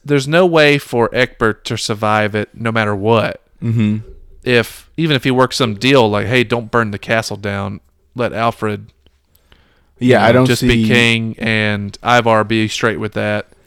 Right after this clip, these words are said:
Speaker 1: and move on." I just have this weird feeling like he's sending Aethelwulf out there to slow the Vikings down so he can bring in some friends or something.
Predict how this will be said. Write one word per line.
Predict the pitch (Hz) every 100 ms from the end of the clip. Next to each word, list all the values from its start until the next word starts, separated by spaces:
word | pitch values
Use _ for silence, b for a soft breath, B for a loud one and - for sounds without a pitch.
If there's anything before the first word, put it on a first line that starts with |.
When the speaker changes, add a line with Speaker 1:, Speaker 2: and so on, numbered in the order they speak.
| b b b b b _ _ _ _ -
Speaker 1:
and | 120
move | 113 113 127
on." | 147 113 104 - _ _ _ _ _
I | 127 160 160 127
just | 127 -
have | 131
this | 117 -
weird | 131 127
feeling | - 139 127 110
like | 107 101
he's | 127 120
sending | - 151 135 127 127 120 110 b b b b b b
Aethelwulf | 131 143 139 120 113
out | 113 110
there | 110 107 107 101 _ -
to | 123
slow | - - 135 135
the | 120
Vikings | 113 120 131 - 117 107
down | 110 110 110 107 104 - _ _ _ _
so | - 127
he | 98 156
can | 147 123
bring | 110 123 120 117
in | 113 104
some | - 107
friends | 98 - 139 139 113 101
or | 104 -
something. | 185 101 - 95 92 -